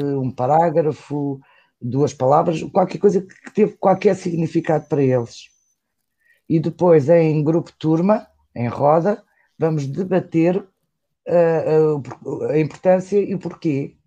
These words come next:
o porquê e o contra-, e os contra-argumentos. Isto tudo com regras e por aí fora, o que lhes vai também dando uma certa estrutura, não é? Porque eles falam e depois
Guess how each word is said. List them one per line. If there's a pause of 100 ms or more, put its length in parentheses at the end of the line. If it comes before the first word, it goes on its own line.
(180)
o
porquê (420)
e
o
contra-,
e
os
contra-argumentos.
Isto
tudo
com
regras
e
por
aí
fora, (560)
o
que
lhes
vai
também
dando
uma
certa
estrutura,
não
é? (320)
Porque
eles
falam (220)
e
depois